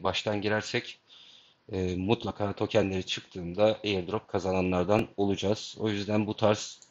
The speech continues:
e, ağları, dediğim gibi tekrar siteye döneyim geri. Bu tarz ağları kullanmak, e, dediğim gibi baştan kullananlar olmak her zaman bize, e,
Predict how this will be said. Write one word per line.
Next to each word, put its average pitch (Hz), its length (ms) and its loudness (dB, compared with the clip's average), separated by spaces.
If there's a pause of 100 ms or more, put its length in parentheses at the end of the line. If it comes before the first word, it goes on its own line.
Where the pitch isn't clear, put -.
(340)
e, 92 360 4
ağları, 98 520 10 (420)
dediğim 82 300 -12
gibi 90 340 -10
tekrar 82 300 -12
siteye 85 360 -14
döneyim 80 300 -12
geri. 87 280 -12 (800)
Bu 117 80 -6
tarz 101 260 0
ağları 98 280 2
kullanmak, 104 560 -2 (300)
e, 95 60 -14 (320)
dediğim 90 200 -10
gibi 85 80 -14
baştan 98 360 -4
kullananlar 90 540 -6
olmak 85 340 -8
her 95 120 -2
zaman 90 280 -6
bize, 101 300 -8 (840)
e, 95 60 -4